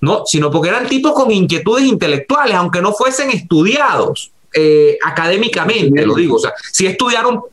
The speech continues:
Speaker 1: eh, de alguna manera por, por modos propios. Betancourt dicen que llegó a aprender por modo propio cuatro o cinco idiomas, hablaba francés,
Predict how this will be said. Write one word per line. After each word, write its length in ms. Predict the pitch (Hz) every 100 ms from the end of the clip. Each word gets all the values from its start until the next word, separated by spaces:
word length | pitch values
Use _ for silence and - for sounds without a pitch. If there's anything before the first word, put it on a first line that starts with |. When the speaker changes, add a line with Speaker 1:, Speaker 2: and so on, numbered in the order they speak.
| - -
Speaker 1:
eh, 300 | 160 220 -
de 160 | 143 156
alguna 280 | 156 180
manera 300 | 208 196 208
por, 240 | 208 170 147
por 140 | 175
modos 240 | 170 190 -
propios. 280 | 508 160 147
Betancourt 460 | 135 135 131 156
dicen 240 | 190 208 226
que 60 |
llegó 340 | 185 165 190 208 - -
a 60 |
aprender 460 | 160 151 160 190 143
por 160 | 151
modo 220 | 143 170 202
propio 360 | 226 220 269 269
cuatro 360 | 208 196 220
o 20 |
cinco 300 | 170 165 143
idiomas, 300 | 131 202 180
hablaba 240 | 135 135 147
francés, 580 | 131 107 - 147 185